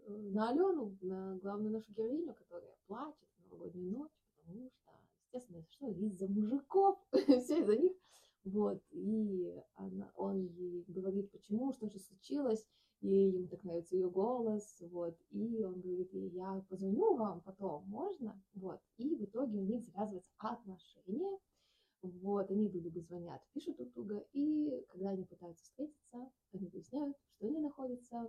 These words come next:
на разных ветках времени. <laughs> Как кто-то, может, уверит в лучи времени,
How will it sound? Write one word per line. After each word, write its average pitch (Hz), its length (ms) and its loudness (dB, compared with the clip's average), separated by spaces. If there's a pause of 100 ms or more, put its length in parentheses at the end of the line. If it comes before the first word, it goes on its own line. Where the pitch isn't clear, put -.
(140)
на 185 200 -4
разных 240 500 0
ветках 196 720 -2
времени. 190 1000 4 (760)
<laughs> 190 400 -2
Как 165 160 -6 (400)
кто-то, 220 200 4
может, 202 240 2
уверит 208 320 8
в 185 40 2
лучи 196 280 10
времени, 247 880 2